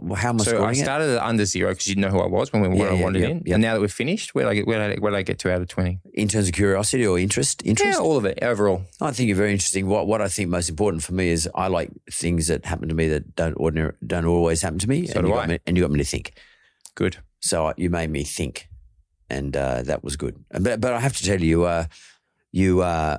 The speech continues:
Speaker 1: uh, for me, it was a bit like mopping up a bit because, uh, you're everywhere.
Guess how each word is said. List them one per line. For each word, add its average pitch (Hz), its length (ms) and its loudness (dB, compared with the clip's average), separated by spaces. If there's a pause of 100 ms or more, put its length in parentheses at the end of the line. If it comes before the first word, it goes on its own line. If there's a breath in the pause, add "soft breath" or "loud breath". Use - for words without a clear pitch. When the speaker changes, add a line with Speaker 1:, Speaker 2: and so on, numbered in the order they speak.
(120)
Speaker 1:
uh, 80 280 0
for 101 140 0
me, 107 240 4
it 101 40 4
was 87 180 2
a 87 60 2
bit 78 160 -2
like 76 160 0
mopping 73 320 0
up 87 80 0
a 92 60 2
bit 127 180 0
because, 95 320 2
uh, 87 160 0
you're 87 500 4
everywhere. 82 440 2